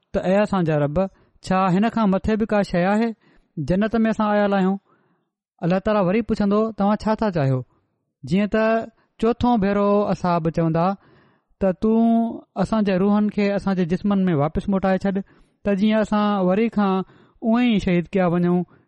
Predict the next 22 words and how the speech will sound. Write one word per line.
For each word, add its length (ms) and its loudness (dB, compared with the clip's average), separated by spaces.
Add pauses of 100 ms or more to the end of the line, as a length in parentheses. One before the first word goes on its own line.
(140)
جيئن 200 2
اسان 280 -2
پهريان 260 0
شهيد 260 -2
ڪيا 180 -2
ويا 140 2
هئاسين." 380 0 (4000)
وري 280 0
اڳلا 320 0
صحابي 400 -2
جن 160 0
جو 100 0
ذڪر 320 -2
آهي، 200 0
انهن 180 0
جو 100 0
نالو 280 0
آهي 260 2 (100)
حضرت 400 -2 (300)
ورقا 420 0
بن 200 -2
اياس. 500 -4